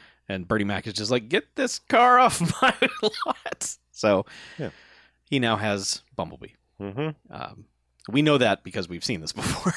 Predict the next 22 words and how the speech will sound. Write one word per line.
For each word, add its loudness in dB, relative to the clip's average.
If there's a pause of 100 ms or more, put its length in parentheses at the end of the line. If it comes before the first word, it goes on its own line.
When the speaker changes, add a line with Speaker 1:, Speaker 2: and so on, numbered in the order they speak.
(380)
Speaker 1:
<laughs> -14
Speaker 2:
R-, -2
right. 2 (760)
Speaker 1:
Um, -6 (420)
Speaker 2:
We -2
know 4
about 2
a 2
Transformer -4 (200)
or -14
two. -8 (360)
Speaker 1:
Yeah. -6 (320)
But 4
then 2
it's 2
just, 0
you 0
know, 6
Shia 4
LaBeouf 2
is, -6
is -8